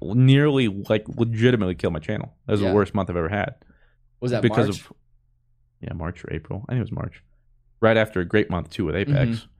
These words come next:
Speaker 2: And it was simply because this one video wasn't getting as much attraction, and so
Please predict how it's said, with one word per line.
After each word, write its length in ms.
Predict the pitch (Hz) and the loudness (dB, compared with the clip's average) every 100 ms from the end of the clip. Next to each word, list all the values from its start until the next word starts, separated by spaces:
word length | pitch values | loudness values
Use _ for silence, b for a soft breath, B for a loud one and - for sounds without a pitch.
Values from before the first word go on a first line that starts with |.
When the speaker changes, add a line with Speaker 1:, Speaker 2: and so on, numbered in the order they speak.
| _ _ _ _ _ | _ _ _ _ _
Speaker 2:
And 60 | 104 | 0
it 20 | |
was 80 | 95 | 0
simply 320 | - 131 120 | 0 0 2
because 380 | 104 95 98 90 | 0 0 -2 -2
this 180 | 101 - | -10 -4
one 560 | 107 117 117 113 107 110 _ - | 2 4 4 2 -2 -6 _ -2
video 280 | 107 104 98 | 4 4 4
wasn't 280 | 98 104 | 2 0
getting 220 | 98 95 92 | -2 -2 -4
as 160 | 85 | -4
much 220 | 85 80 - | -6 -6 -10
attraction, 600 | - 107 113 - 113 101 | -4 -2 -2 -2 -4 -4
and 100 | 90 | -4
so 360 | 78 82 85 | -2 -2 -2